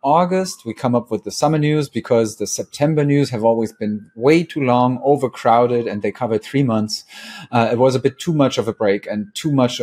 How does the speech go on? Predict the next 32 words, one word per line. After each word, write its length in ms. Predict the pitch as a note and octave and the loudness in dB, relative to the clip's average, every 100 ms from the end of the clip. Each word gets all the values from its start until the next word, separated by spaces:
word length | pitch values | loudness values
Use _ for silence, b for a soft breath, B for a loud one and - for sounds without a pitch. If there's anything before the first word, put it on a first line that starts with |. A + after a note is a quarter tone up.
| G2+ | -6
news, 480 | A#2+ B2 B2 A#2+ - - | -2 0 0 0 -8 -10
too 120 | - | -2
many 220 | C#3 C3 | 0 2
news 220 | B2 A#2 G#2+ | 2 0 -2
in 120 | G2+ | -4
one 180 | G2+ G2 - | -4 -4 -4
piece. 280 | D3+ - B B B - | -4 -4 B B B -14
So, 640 | - C#3 C3 B2+ B2+ B2 | -2 4 6 6 6 4
uh, 280 | B2 A#2+ A2+ | 4 0 0
we 220 | B2+ C#3+ D3 | 2 2 2
decided 500 | C3+ - B2+ B2 A#2+ | -2 0 0 0 -4
to 140 | A#2 | -2
wrap 200 | A#2 A#2 | 0 0
up 160 | G#2+ - | -2 -6
summer, 520 | - B2+ C3+ C3 C3 | -2 0 2 0 0
and 180 | A2+ A2+ | -2 -2
since 240 | B2+ B2 | -4 -4
the 100 | A#2+ | 0
U 140 | A2+ | 2
S 160 | C3+ C3+ | 2 0
are 120 | G#2+ | -2
an 100 | G2 | -4
important 420 | F#2+ - F#3 F3 | -6 -2 0 -2
market 480 | B2+ A#2+ A2+ C3 E3 - B B _ | -2 0 0 0 -2 -4 B B _
and 380 | E3 F#3+ G3 E3+ | 2 4 4 4
Labor 260 | C#3 D#3 D#3 | 4 4 4
Day 400 | B2+ A2+ A2 G#2 | 4 4 4 0
is 340 | A#2+ A#2 A2+ G#2 | 0 2 2 -2
coming 440 | - A2 G#2 G2+ | -6 -4 -2 -2
up 200 | G2+ B2+ - | -2 -4 -4
as, 420 | A2 G#2+ G#2 - A2 | -2 -2 -4 -8 -4
uh, 260 | G#2+ G2+ | 0 0